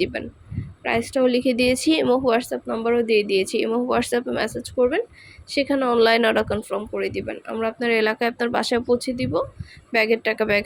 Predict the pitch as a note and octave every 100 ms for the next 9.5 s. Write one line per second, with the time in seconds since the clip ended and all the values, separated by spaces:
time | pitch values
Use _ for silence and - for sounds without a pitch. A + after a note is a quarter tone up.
0 | B3 G3+ G#3 F#3 F3+ E3+ - D#3+ - A3+
1 | A3 A3 A#3 A#3+ A#3 A#3 A#3+ A#3+ D#4 D#4+
2 | B3 A3+ A#3 - G3 G3 F#3+ F#3+ - A3
3 | A#3 B3 B3 A#3 A3+ A#3 A#3 B3 A3+ A3+
4 | A#3+ C4 A3+ A#3 A#3 G#3+ A3 A#3 A3+ A3
5 | A3+ - - _ _ _ C#4 A#3 A#3 A#3
6 | A3+ A#3+ B3 - B3 C4+ B3+ A#3+ A#3 A3
7 | A3+ A#3 A3+ A3+ G#3+ A3 A3+ A3 - C#4
8 | C4 B3 A3+ G#3+ G#3+ A#3 B3 G#3+ G#3+ G#3+
9 | G#3+ G#3 G#3+ -